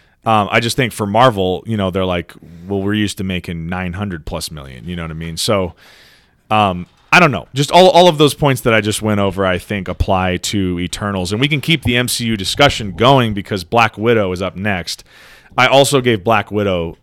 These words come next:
three stars. So just to check in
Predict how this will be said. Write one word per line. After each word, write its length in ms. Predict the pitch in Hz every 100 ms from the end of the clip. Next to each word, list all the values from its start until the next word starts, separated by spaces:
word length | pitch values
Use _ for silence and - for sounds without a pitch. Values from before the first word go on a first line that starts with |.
| _
three 200 | - 98
stars. 380 | - 87 73 -
So 280 | 139 120 - - - - _ _ _ -
just 160 | 170
to 80 | 202
check 300 | 160 175 -
in 420 | 143 143 127 117